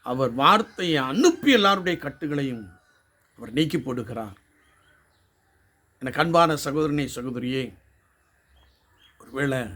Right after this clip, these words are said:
நற்செய்தியை அறிவிக்க, சுவிசேஷத்தை அறிவிக்க இந்த பரிசுத்த ஆவியானவர் தேவை. வாஞ்சித்து பெற்றுக்கொள்வோம்.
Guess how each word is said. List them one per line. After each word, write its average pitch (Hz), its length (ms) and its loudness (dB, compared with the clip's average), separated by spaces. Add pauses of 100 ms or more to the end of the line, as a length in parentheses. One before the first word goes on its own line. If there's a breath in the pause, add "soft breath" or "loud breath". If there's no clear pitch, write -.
(680)
நற்செய்தியை 247 640 6
அறிவிக்க, 160 560 0
சுவிசேஷத்தை 151 760 -6
அறிவிக்க 123 400 -6 (760)
இந்த 160 120 -8
பரிசுத்த 160 400 0
ஆவியானவர் 127 600 0
தேவை. 104 260 -12 (220)
வாஞ்சித்து 175 440 2
பெற்றுக்கொள்வோம். 185 680 2